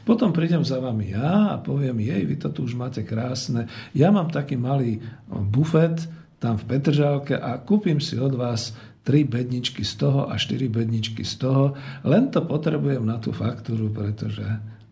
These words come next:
ja už mám daňovú kontrolu a chcem si to dať do svojho mixu, aby som teda mohol predávať.“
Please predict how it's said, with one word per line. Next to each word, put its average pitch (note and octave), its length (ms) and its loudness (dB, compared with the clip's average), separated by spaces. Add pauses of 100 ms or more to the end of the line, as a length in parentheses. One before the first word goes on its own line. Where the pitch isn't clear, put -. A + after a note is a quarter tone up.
(180)
ja A2+ 220 0
už G#2 180 0
mám G#2+ 180 2
daňovú G#2 400 0
kontrolu G#2+ 680 -2
a G2 240 -6 (340)
chcem C#3 380 4
si B2 240 -2
to A2+ 240 0
dať A2 380 0
do G2+ 120 -2
svojho G2+ 460 -2
mixu, D#3 480 0
aby A2 160 -2
som A2 240 -6
teda G#2+ 260 -6
mohol G#2+ 300 -2
predávať.“ G#2+ 640 -6